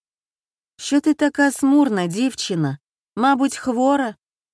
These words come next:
Явно желая раскрутить Иру на разговор, спросила та. «Вона стомилася»,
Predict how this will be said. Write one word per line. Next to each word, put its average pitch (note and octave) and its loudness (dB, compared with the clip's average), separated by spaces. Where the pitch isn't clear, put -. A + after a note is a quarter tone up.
Явно C4 0
желая F#3+ -2
раскрутить G3+ -6
Иру F3+ -2
на D3+ 2
разговор, D3 -4
спросила D#3+ -8
та. D3 -10
«Вона C4 2
стомилася», B3 0